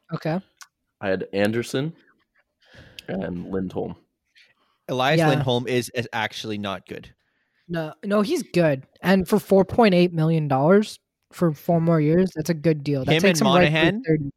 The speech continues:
Speaker 3: Him and Monahan, I think I said this before, uh, they're not gonna, they're not cutting it. They're not good enough.
Speaker 1: So, so this, it's actually funny. Me,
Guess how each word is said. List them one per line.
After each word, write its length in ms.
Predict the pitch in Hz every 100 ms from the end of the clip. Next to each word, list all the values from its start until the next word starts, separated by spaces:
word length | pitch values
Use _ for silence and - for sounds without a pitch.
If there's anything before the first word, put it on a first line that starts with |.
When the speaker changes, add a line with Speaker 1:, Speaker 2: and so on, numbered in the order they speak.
| _ _ _ _ 127
Speaker 3:
Him 140 | 151
and 100 | 165
Monahan, 480 | 160 139 156 170 170
I 120 | -
think 180 | - 160
I 60 | 143
said 240 | - 143
this 100 | 139
before, 540 | - - 131 123 117 -
uh, 180 | 107 - - -
they're 240 | 127 127 127
not 260 | 123 117 -
gonna, 180 | 113 - -
they're 100 | 120
not 240 | 113 107
cutting 280 | - 107 101
it. 140 | 101
They're 100 | 113
not 220 | 113 107
good 100 | 113
enough. 300 | 98 98 101
Speaker 1:
So, 240 | - 214 240 -
so 280 | - 214 226 - -
this, 240 | 190 190 240
it's 160 | 190
actually 280 | 214 202 247
funny. 320 | - 175 156 139
Me, 480 | 160 196 254 190